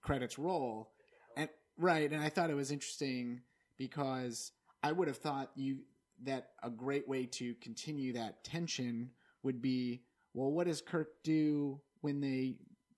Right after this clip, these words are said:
they wanna leave? How, how does he react to that power that's down on the planet? And, you know, again, as someone who, you know, is kind of not a big Star Trek person, just looking at it from a, a narrative standpoint,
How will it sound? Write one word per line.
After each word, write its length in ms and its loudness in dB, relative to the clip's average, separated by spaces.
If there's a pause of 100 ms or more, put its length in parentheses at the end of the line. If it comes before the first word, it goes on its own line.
(160)
they 140 6
wanna 300 4
leave? 420 2 (180)
How, 220 -2
how 160 -2
does 160 -2
he 240 -2
react 520 -2
to 120 -4
that 300 -6 (320)
power 320 0
that's 180 -6
down 300 -4
on 120 -4
the 60 -4
planet? 540 -6 (520)
And, 480 -4 (380)
you 140 6
know, 140 6
again, 360 4
as 260 0
someone 220 2
who, 400 2
you 140 -2
know, 180 -4
is 220 -8 (180)
kind 100 -4
of 60 -6
not 220 -2
a 40 -4 (140)
big 240 2
Star 240 -6
Trek 320 -8
person, 480 -8 (300)
just 200 -6
looking 300 -6
at 60 -6
it 100 -12
from 200 -6
a, 280 -12
a 60 -6
narrative 360 -2
standpoint, 600 -6